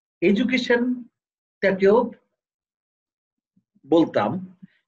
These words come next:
যে ইনকামকে, income change করতে হলে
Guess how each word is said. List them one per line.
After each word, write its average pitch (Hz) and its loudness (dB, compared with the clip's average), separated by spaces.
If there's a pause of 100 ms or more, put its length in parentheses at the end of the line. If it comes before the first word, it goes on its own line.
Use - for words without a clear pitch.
(120)
যে 117 0 (800)
ইনকামকে, 160 -2 (1120)
income 196 -2
change 160 -2
করতে - -10
হলে 120 -8